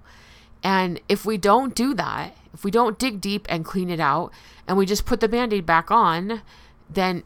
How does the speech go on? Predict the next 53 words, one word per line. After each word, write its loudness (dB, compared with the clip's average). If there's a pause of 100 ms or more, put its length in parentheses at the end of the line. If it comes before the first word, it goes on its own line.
we're -2
never 0
gonna 0
really 0
heal. -8
And -2
we're 0
gonna 2
end -2
up 0
in -4
the -2
same -2
patterns -2
over -2
and -4
over -4
and -4
over -6
again. -16 (600)
And 2
so 4 (540)
I -2
think -4
it's -4
important 0
to 4
understand 0
when 0
we -2
get -2
into -4
recovery -2
to -4
look 0
at -4
that, 0
that 2
mindset -2
has -4
to -8
switch, -6 (460)
right? 4
In 0
addiction, 2
we 0
worked 0
on -2
instant -2
gratification -2
with -4
the -10
payoff 0